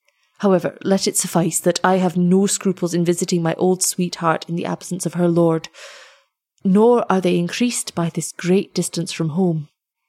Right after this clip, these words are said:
With great apparent reluctance, she at length consented to admit of his visit, and offered to leave one of her gentlemen,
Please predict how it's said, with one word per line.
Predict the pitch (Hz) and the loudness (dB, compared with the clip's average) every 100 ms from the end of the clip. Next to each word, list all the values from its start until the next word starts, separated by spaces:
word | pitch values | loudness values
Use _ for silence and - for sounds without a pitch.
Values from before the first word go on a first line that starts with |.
| _ | _
With | - 196 | -4 0
great | - 240 | 2 0
apparent | - 233 233 233 | 0 -2 -2 -2
reluctance, | 220 165 - 151 170 | -2 -4 -6 -8 -6
she | - - 262 | -6 0 0
at | 208 | 2
length | 160 - - | 0 -2 -2
consented | 185 - 160 - 170 | -2 0 -2 -2 -2
to | 175 | -2
admit | 165 147 - | 0 -2 -4
of | 165 | -2
his | 147 | 2
visit, | 190 180 - - | 2 2 -2 -4
and | 170 170 | -4 -2
offered | 175 196 | -2 -2
to | - | -2
leave | 175 175 233 196 | 0 0 0 0
one | 160 156 | 0 0
of | 175 | 0
her | |
gentlemen, | 175 202 185 170 143 143 147 | 2 2 0 -4 -4 -4 -8